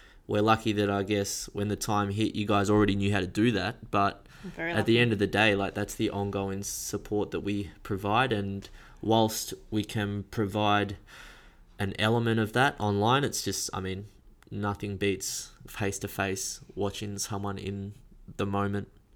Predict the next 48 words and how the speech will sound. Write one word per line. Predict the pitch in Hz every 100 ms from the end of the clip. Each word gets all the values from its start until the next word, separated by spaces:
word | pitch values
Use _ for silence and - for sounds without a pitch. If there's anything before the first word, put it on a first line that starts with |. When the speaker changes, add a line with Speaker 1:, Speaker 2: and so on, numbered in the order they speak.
| - - - - - - -
Speaker 1:
You | 95
know, | 95
I | 90
think, | 101 95
um, | 92 92 98 - -
like, | 90 - -
we | 101
can | 101
also | 95 - 92
get | 90 -
more | 92 95 95
out | 95
of | 95
you | 92
guys | 90 92 95
when | 98
we | 95
can | 92 92 107 - -
see | - 98
you | 101 98
and | 95 - - - -
tell | - 101
you |
to | 101
put | 104
some | - 98
weights | 101 101 -
on | 101 98
and, | 95 95 - - -
you | -
know, | 101 104 - - - - - - - - -
tell | 127
you | 123 120
to | 123 120 117 117 - -
run | 110 120
a |
little | 120 120
bit | 120 -
faster, | - 113 123 - 123 123 - - - - - -
bike | - 110 110
a |
little | 110 107
bit | 95
harder, | 107 107 113 113
all | 92
that | - -
stuff. | - 95 - -
Speaker 2:
Yeah. | 202 202 185 175